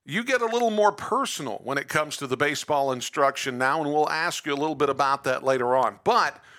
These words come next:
one of the things that I wanted to, to clue you in on was the fact that you did, in fact, play college baseball and all that kind of stuff. And, and I'm sure you, like most people, do follow the college game still and probably still follow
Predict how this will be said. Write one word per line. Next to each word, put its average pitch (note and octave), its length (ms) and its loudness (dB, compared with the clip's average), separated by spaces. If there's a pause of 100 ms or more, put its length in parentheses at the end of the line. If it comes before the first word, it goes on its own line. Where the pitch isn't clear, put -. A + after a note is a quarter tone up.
(240)
one A3 200 2
of C#4+ 120 0
the C#4 80 2
things G3 320 -2
that E3+ 100 -2
I D3+ 60 2
wanted D#3 360 0
to, C3+ 200 2 (640)
to D#3+ 140 -4
clue A#3 400 0
you G3 280 0
in D#3+ 180 0
on B2 280 -2
was B2+ 160 -4
the C#3 80 -4
fact C#3+ 360 -2
that C#3 180 -6
you D#3 100 -8
did, D#3 180 0
in D#3 140 -2
fact, C#3 340 0
play C#3 220 -2
college C3+ 460 2
baseball C3+ 580 -2
and C3 100 -2
all C3 140 0
that C3 240 0
kind B2+ 200 -2
of A#2 60 -6
stuff. B2+ 440 -2
And, B2+ 160 -6
and C#3 340 -4
I'm D#3 200 0
sure D3 440 0
you, D3 220 -6
like D3 280 0
most C#3+ 340 -4
people, B2 440 -6 (360)
do F3 200 -2
follow D#3 380 2
the C#3 100 -2
college C3+ 480 0
game B2+ 240 -6
still C3 380 -6
and C#3 120 -6
probably C#3+ 460 0
still D3+ 360 -2
follow C#3+ 600 0